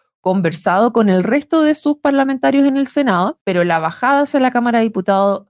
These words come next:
eran como ciento cuarenta páginas de indicaciones solamente, independientes del programa completo, o sea, el proyecto completo. Entonces,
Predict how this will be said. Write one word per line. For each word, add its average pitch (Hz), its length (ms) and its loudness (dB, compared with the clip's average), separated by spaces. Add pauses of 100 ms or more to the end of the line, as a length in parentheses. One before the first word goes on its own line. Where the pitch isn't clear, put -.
eran 175 480 -4
como 143 180 -12
ciento 175 540 -6
cuarenta 190 500 -4
páginas 214 500 0
de 196 60 0
indicaciones 190 880 0
solamente, 165 400 0
independientes 175 840 -2
del 247 680 -2
programa 254 640 -4
completo, 262 600 -10
o - 80 -4
sea, 202 120 0
el 190 80 -2
proyecto 202 320 0
completo. 214 340 -2
Entonces, 190 320 -4